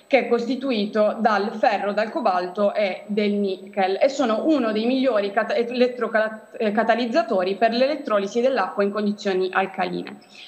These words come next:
Gli L D H hanno un'elevata versatibilità e un basso costo e questo li rende un'applicazione innovativa che potrebbe svolgere un ruolo sempre più importante nel prossimo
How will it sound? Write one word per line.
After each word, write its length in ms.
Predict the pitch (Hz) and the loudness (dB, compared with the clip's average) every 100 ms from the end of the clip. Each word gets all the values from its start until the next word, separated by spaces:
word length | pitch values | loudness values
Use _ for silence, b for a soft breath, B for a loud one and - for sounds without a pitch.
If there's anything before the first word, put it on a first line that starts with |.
| B B B _ | B B B _
Gli 120 | 233 | 2
L 160 | 277 294 | 2 2
D 80 | 311 | 0
H 540 | 269 254 - 269 262 | -2 -2 0 0 2
hanno 460 | 269 269 240 220 208 | 0 0 0 -2 -2
un'elevata 760 | 247 254 269 294 247 208 208 202 | 0 2 2 2 0 0 -2 -2
versatibilità 960 | 226 208 220 220 233 262 254 220 214 | -2 -4 -8 -6 -6 -6 0 2 2
e 140 | 208 233 | -2 -2
un 160 | 254 | 0
basso 440 | 220 - - 220 208 | 0 0 -4 -8 -2
costo 580 | 214 180 - - 185 | -2 -2 -8 -4 -2
e 180 | - 262 | 0 0
questo 260 | 320 294 254 | 2 0 0
li 140 | 240 | 0
rende 260 | 262 247 208 | 2 0 0
un'applicazione 800 | 208 208 240 247 247 277 240 208 | -2 -2 0 0 0 -2 0 0
innovativa 880 | 220 240 254 311 311 247 214 220 220 | 0 0 2 0 -2 -6 0 0 0
che 120 | 226 | -4
potrebbe 420 | 240 233 269 262 | -2 0 0 0
svolgere 460 | 269 240 208 208 208 | 0 0 0 -2 -2
un 80 | 240 | 0
ruolo 240 | 247 208 | 0 0
sempre 500 | 202 302 269 208 220 | 0 0 0 -2 -2
più 140 | 214 | -2
importante 880 | 226 294 311 - 214 185 190 202 202 B B B | 0 2 2 2 0 0 -2 -2 -2 B B B
nel 220 | 269 262 | 0 2
prossimo 520 | 254 214 214 208 202 | 0 0 -2 0 0